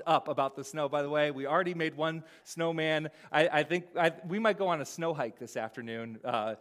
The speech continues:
boy, it's gorgeous out there. Okay, this is, this is great. I'm gonna try to stay right here because if I just start looking that way, I'm gonna lose my place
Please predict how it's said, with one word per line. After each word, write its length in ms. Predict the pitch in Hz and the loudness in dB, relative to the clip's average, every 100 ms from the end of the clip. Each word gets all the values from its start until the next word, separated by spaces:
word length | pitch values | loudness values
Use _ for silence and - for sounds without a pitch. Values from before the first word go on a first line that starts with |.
| - - | -14 -4
boy, 220 | 151 151 | 2 2
it's 140 | 143 | 2
gorgeous 360 | - 170 151 135 | -2 -2 -2 -2
out 180 | 120 110 | -4 -2
there. 200 | 120 131 | -2 0
Okay, 280 | 180 185 127 | 4 4 4
this 160 | 226 190 | 0 -2
is, 80 | |
this 160 | 151 240 | 0 0
is 100 | 196 | -2
great. 280 | 165 170 151 | 0 2 2
I'm 160 | 156 220 | 2 2
gonna 140 | 208 | 0
try 180 | 175 185 | 2 2
to 80 | 170 | 0
stay 240 | - 170 | 0 -2
right 240 | 151 156 151 | 0 0 0
here 180 | 156 | -2
because 380 | 123 123 147 127 - - - | -2 -2 -2 -2 -6 -18 -2
if 80 | 143 | 4
I 120 | 165 | 4
just 100 | 170 | 4
start 160 | 185 | 0
looking 220 | 156 165 160 | 0 -2 2
that 180 | 165 | 2
way, 160 | 139 135 | 2 2
I'm 160 | 135 156 | 2 0
gonna 120 | 139 | -2
lose 200 | 147 156 | -2 -2
my 120 | 151 | -2
place 340 | 147 143 131 | -2 -4 -4